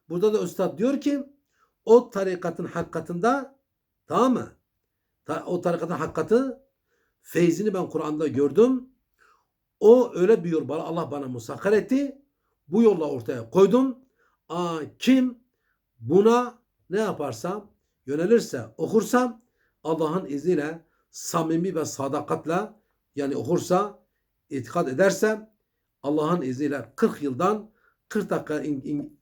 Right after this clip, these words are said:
indirebilir. Bu da tabi yine umumi herkese musakhar, herkes musakhar olmayabilir. Ama üstadın hayattaki talebeleri biz gördük. Hakikaten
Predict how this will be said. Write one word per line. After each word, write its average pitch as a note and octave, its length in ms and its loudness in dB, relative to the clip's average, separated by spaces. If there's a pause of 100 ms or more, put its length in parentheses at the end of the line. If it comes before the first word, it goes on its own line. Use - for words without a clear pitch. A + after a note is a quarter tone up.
indirebilir. C#3+ 640 -4 (400)
Bu B3 100 0
da A3+ 140 4
tabi E3+ 540 -2 (300)
yine F3 200 0
umumi D#3 320 -2
herkese D#3+ 360 -4
musakhar, C#3 480 -8 (220)
herkes C3+ 280 -6
musakhar A#2 300 -8
olmayabilir. C3 560 4 (640)
Ama G3+ 500 0 (340)
üstadın C3+ 680 -8
hayattaki B2+ 640 -10
talebeleri B2 760 -4 (280)
biz A#2 200 -8
gördük. A#2+ 560 0 (180)
Hakikaten D#3 720 -6